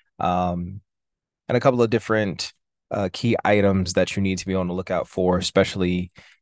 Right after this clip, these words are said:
um, this coming season and future seasons, as the market is ever changing, which means that the demand is ever changing, which means that,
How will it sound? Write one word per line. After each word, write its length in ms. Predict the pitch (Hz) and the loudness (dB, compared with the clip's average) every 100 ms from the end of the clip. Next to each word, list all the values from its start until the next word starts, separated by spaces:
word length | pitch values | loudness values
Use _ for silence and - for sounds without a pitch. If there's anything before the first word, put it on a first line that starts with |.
| _ _ - | _ _ -4
um, 500 | 87 85 80 82 - - _ _ | -2 -2 -4 -8 -12 -18 _ _
this 160 | - | -4
coming 300 | - 127 117 | 0 0 0
season 540 | 110 113 104 104 101 98 | 0 0 2 2 2 0
and 600 | 95 95 92 90 90 98 - _ | 0 0 0 0 -2 -6 -18 _
future 260 | 113 98 92 | -4 -2 -2
seasons, 500 | 101 92 92 92 82 | 0 2 2 2 2
as 440 | 87 90 85 82 | 4 4 2 0
the 80 | 82 | 0
market 320 | 90 95 90 | 0 2 0
is 80 | 87 | 2
ever 180 | 92 87 | 2 0
changing, 640 | - 135 127 127 123 110 | 2 4 4 6 4 4
which 220 | 90 - | 0 0
means 260 | 92 95 87 | 0 0 2
that 200 | 90 87 | 2 2
the 60 | |
demand 320 | 87 104 120 117 | 2 4 4 4
is 80 | |
ever 160 | 110 104 | 2 2
changing, 680 | - 104 101 104 101 98 87 | -2 -4 -2 -2 -2 -2 -4
which 220 | 85 - | -4 -4
means 360 | 92 92 90 | -4 -2 -2
that, 320 | 87 92 90 | 2 2 2